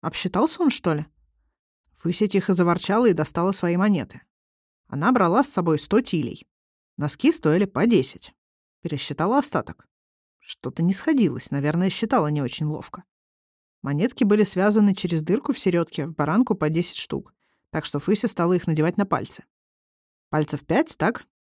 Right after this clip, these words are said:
И вязаных пять. А где еще две? «Ты ему дала пятьдесят?» уточнила Луковка. Фыся мрачно кивнула.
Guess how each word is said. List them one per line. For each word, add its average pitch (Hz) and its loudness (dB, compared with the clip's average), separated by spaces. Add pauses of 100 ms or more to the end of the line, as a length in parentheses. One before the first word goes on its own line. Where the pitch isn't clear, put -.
(260)
И 151 -2
вязаных 196 2
пять. - -6 (300)
А - -6
где 147 0
еще 147 -4
две? 151 -4 (1000)
«Ты - 4
ему 226 8
дала 214 6
пятьдесят?» 226 0 (340)
уточнила 160 -2
Луковка. 151 -4 (540)
Фыся 170 -2
мрачно 175 2
кивнула. 175 0